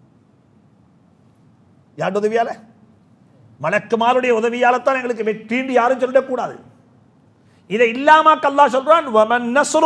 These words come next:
إِلَّا مِنْ عِنْدِ اللَّهِ." உதவி எங்கிருந்து வந்துச்சுது? அல்லாஹ்வின் புறத்திலிருந்து.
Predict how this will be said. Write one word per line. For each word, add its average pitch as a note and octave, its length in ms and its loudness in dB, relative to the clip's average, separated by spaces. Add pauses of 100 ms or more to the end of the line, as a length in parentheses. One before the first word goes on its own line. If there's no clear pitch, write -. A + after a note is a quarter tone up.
(140)
إِلَّا D4+ 300 4
مِنْ G3 180 -4
عِنْدِ G3+ 260 -8
اللَّهِ." C4+ 280 -4 (1300)
உதவி C4 280 2
எங்கிருந்து D#4+ 420 -2
வந்துச்சுது? A#3+ 340 -8 (880)
அல்லாஹ்வின் C#3 500 -4
புறத்திலிருந்து. G2+ 640 -16